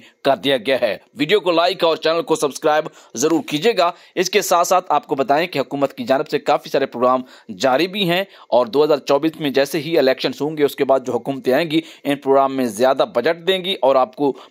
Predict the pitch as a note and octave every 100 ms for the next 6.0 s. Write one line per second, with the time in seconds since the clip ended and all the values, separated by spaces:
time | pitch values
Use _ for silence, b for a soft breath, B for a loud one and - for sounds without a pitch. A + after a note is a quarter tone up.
0 | - - - G#3+ C3 A#2 B2+ B2+ B2+ B2+
1 | B2+ A#2+ C#3 D#3 D3 C#3 C#3 C#3+ D#3 D#3
2 | D#3 B B C#3 - E3 - G3 - C#3+
3 | C3 D3+ D3+ D#3+ A#2+ C#3+ D3+ C#3 - D3
4 | D#3+ D#3 - C3 C3+ B2+ A#2+ - C3+ C#3+
5 | C3 C3 C3+ B2+ A#2+ A#2 C#3+ F#3+ G#3 E3